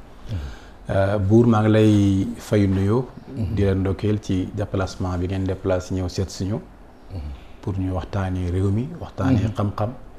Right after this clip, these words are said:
Waxtaanee luy jëriñ, euh, Sénégalais yi, waaye luy jëriñ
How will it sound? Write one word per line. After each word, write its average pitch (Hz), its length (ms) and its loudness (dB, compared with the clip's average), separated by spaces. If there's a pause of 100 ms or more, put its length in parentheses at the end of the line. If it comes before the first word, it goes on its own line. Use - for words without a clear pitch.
(540)
Waxtaanee 95 460 0
luy 90 200 2
jëriñ, 92 340 0 (1120)
euh, 95 220 -2 (540)
Sénégalais 104 640 2
yi, 101 220 -2 (460)
waaye 92 180 -2
luy 92 200 0
jëriñ 92 320 -2